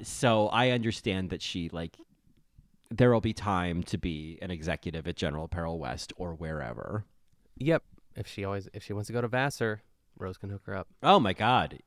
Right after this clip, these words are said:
Speaker 1: I can't imagine Sue Ellen going to Vassar. She doesn't seem like a Vassar girl.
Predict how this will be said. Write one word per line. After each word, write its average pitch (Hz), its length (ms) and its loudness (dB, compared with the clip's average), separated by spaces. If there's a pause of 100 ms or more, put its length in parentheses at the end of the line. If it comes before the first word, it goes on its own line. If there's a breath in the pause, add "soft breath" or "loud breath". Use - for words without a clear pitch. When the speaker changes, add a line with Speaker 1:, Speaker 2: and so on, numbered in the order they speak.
(400 loud breath)
Speaker 1:
I 190 160 12
can't 202 260 4
imagine 101 460 2
Sue 95 260 2
Ellen 80 240 -2
going 76 220 -4
to 76 80 -8
Vassar. 71 500 -6
She - 100 -2
doesn't 104 140 2
seem 87 140 -2
like 82 120 -4
a 78 40 -10
Vassar 78 360 -4
girl. 85 400 -6